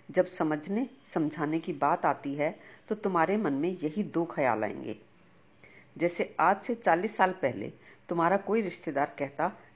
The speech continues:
कि इस साल कार लेनी है, तो तुम्हारे मन में दो ही नाम आते थे। तुम पूछते कि फिएट लोगे या एम्बेसडर, क्योंकि हम वही सोच पाते हैं जो हमें पहले से पता होता है। इसलिए तुम तीसरी तरह की कार के बारे में सोच ही नहीं सकते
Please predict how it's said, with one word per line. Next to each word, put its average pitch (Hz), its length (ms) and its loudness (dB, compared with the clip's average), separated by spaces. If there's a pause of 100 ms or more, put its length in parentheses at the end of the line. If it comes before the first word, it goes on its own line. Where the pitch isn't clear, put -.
कि - 180 -10
इस 208 200 -6
साल 185 200 2 (100)
कार 190 200 6
लेनी 117 340 0
है, - 160 -6 (440)
तो 190 60 -4
तुम्हारे 165 380 -2
मन 170 160 0
में 185 220 -2
दो 156 140 0
ही 214 120 0
नाम 151 240 0
आते 104 220 -4
थे। 180 240 -8 (680)
तुम 214 160 0
पूछते 175 640 -4 (260)
कि 214 80 -2
फिएट 208 400 0
लोगे 220 220 2
या 339 260 4
एम्बेसडर, 131 480 2 (640)
क्योंकि 214 280 -2
हम 185 320 -4
वही 185 220 -2
सोच 185 260 -4
पाते 156 300 0
हैं 233 140 -2
जो 190 120 -2
हमें 180 240 -2
पहले 147 320 -2
से 175 140 -6
पता - 280 -4
होता 104 320 -4
है। - 160 -14 (960)
इसलिए 233 300 -2
तुम 247 280 -2
तीसरी 247 440 -2
तरह 220 240 0
की 220 120 -4
कार 185 240 6
के 190 140 -4
बारे 160 260 2
में 214 100 0
सोच 208 440 0
ही 208 100 0
नहीं 135 160 2
सकते - 380 -10